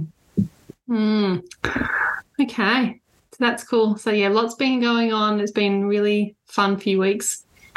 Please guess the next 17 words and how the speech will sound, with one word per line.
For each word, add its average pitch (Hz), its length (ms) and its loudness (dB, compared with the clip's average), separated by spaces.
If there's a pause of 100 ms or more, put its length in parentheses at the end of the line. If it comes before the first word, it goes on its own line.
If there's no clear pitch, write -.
(480)
And, 190 360 0
yeah, 220 360 2
and 208 200 0
well, 196 220 2
and 190 320 0
we're 190 100 0
coming 208 300 0
up 185 120 -2
to 202 100 0
the 180 160 2
end 185 120 2
of 175 60 0
the 175 100 0
year 190 280 2
too. 185 360 0
So 175 180 -2
I 170 200 2